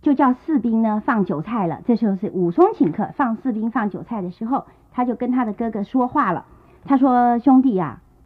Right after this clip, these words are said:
我现在要出远门了，我不能看视你了。你这个哥哥一向为人软弱，现在我对你有几句话要说。”如果你平日是卖十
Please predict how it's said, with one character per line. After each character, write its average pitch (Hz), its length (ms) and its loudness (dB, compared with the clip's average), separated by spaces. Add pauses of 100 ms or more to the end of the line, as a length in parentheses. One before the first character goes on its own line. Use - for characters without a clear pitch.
(180)
我 190 260 0
现 233 180 -2
在 220 100 -2
要 202 160 -2
出 214 160 -4
远 160 200 -2
门 151 220 -2
了， 151 180 -6
我 190 180 -2
不 240 160 -4
能 190 180 0
看 214 340 -4
视 - 180 -8
你 123 240 -8
了。 95 100 -16 (360)
你 196 400 2 (280)
这 254 100 -2
个 208 100 -2
哥 220 200 -2
哥 190 260 -6
一 208 100 -2
向 214 260 0
为 175 160 2
人 190 340 -2 (220)
软 185 300 -6
弱， 185 240 -6 (340)
现 349 140 6
在 294 100 4
我 202 140 2
对 240 140 0
你 202 80 0
有 196 120 -2
几 185 140 -6
句 - 140 -10
话 202 220 -6
要 185 160 -4
说。” 175 240 -6 (380)
如 392 160 6
果 339 180 4
你 196 140 0
平 214 320 2
日 294 220 2
是 - 220 -4
卖 247 260 4
十 - 380 -4